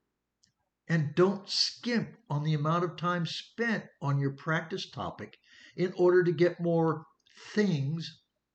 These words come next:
into your session. Also, once you are, quote, in season and playing games against each other, keep your practices to one night a week. Remember,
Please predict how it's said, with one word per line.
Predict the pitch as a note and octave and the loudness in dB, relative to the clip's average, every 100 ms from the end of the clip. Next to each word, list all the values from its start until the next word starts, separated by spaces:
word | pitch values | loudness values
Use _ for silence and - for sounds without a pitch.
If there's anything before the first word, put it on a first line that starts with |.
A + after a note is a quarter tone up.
| _ _ _ _ _ | _ _ _ _ _
into | F#3+ A3+ F3 G3+ | 0 0 -2 -6
your | F#3 F#3+ | -4 -4
session. | - G#3+ A3 - D3 - _ _ _ _ _ _ _ _ _ _ _ - | -4 -8 -6 -10 -12 -16 _ _ _ _ _ _ _ _ _ _ _ -6
Also, | G3 G#3 - C3 F2+ - - _ | -2 0 2 0 0 -12 -20 _
once | C#3 F3+ G#3 G#3+ | 0 0 0 -2
you | G3+ | 2
are, | F3 E3 D#3+ | 4 4 0
quote, | - F3+ E3 D3+ - | -2 0 2 0 -2
in | D#3+ D#3 | 0 0
season | C#3 - - G3+ G3 C#3 B2 E2 C3 _ _ - | -4 -8 -12 -10 -8 -6 -8 -8 -18 _ _ -6
and | D#3 D3 | -4 -4
playing | - E3+ E3+ D#3 | -2 -2 0 -2
games | C3+ E3 G#3+ G#3+ | 0 0 0 -2
against | C#3+ A2 G#2 - | -4 -4 -8 -8
each | G2 - | -14 -10
other, | F#2 F2 D3+ _ - - - | -10 -8 -12 _ -20 -20 -20
keep | - G#3+ A3 A3 - | -6 -2 -2 -4 -6
your | A#3+ A#3 | -4 -4
practices | - C3+ A#2 - B2 - C#3+ C#3 | 0 2 2 0 -8 -4 -6 -2
to | D3 | -2
one | C3 A#2+ B2 C#3 | -2 -2 -2 -2
night | B2+ G2+ G#2 - | -4 -6 -10 -12
a | A2+ | -12
week. | G#2 G#2+ G#2 - _ _ _ _ _ _ _ _ | -8 -8 -8 -10 _ _ _ _ _ _ _ _
Remember, | - G#2 D3 G#3+ B2 - | -12 -2 0 2 0 -4